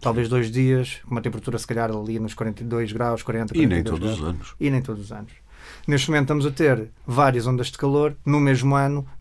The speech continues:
Speaker 1: muito mais tempo e muito mais intensas. Portanto,
Speaker 2: Às
Speaker 1: passamos
Speaker 2: vezes
Speaker 1: de um,
Speaker 2: três
Speaker 1: dois
Speaker 2: semanas
Speaker 1: dias
Speaker 2: de quarenta graus,
Speaker 1: para
Speaker 2: não
Speaker 1: uma
Speaker 2: sei quantos
Speaker 1: semana
Speaker 2: sim.
Speaker 1: e passamos dos trinta e oito graus para os quarenta e quatro.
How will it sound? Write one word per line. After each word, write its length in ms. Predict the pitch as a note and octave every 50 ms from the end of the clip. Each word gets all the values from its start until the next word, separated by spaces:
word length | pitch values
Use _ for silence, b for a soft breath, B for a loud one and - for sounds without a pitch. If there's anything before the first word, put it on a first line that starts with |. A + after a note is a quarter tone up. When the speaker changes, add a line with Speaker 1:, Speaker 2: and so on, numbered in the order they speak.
| - -
Speaker 1:
muito 260 | D3 D3+ D3 C3+ C3+
mais 240 | C#3 C#3 C3+ C3 -
tempo 320 | - C#3 C#3 C3+ C3 C3+ A3
e 60 | C#3+
muito 200 | C3 C3 B2 A2
mais 180 | B2+ B2 A#2+ B2
intensas. 400 | C#3 C3+ B2+ A#2 A2+ G#2 G2+ G2
Portanto, 240 | - - G#2+ G2 A2
Speaker 2:
Às 60 | -
Speaker 1:
passamos 160 | - A#2 A#2
Speaker 2:
vezes 180 | F2+ F2 A#2+ B2
Speaker 1:
de 60 | B2+
um, 40 | C3
Speaker 2:
três 120 | F#2+ B2
Speaker 1:
dois 120 | B2 B2 A#2
Speaker 2:
semanas 320 | G2+ G2 C3 C3 B2+ B2 A#2 -
Speaker 1:
dias 20 | F2
Speaker 2:
de 80 | G#2 G2+
quarenta 340 | - G#2+ G2 G2 G2 G2 A2
graus, 180 | A2 G2+ E2+
Speaker 1:
para 100 | E2+ B2+
Speaker 2:
não 60 | B2 B2+
Speaker 1:
uma 120 | B2+ B2+
Speaker 2:
sei 80 | C3 C3
quantos 20 |
Speaker 1:
semana 460 | - C#3+ C#3 C#3 D3 D3+ D#3 D#3 D#3 E3
Speaker 2:
sim. 60 | D#3+ B C#2+ B B -
Speaker 1:
e 60 | E3 C3+
passamos 320 | C3+ C3 D3 C#3 C3+ B2
dos 120 | B2 -
trinta 280 | - C3+ C3+ C3 C3 C3+
e 80 | C3+ C3+
oito 200 | C3+ C3 C3+ C3
graus 340 | C3 C#3 C#3 C3+ C3+ C3+ C3
para 160 | - C3+ C3+
os 80 | B2+ -
quarenta 240 | C#3 C3 B2+ C3+
e 20 | C3
quatro. 380 | C3 C3+ A2 G2+ - - F#2+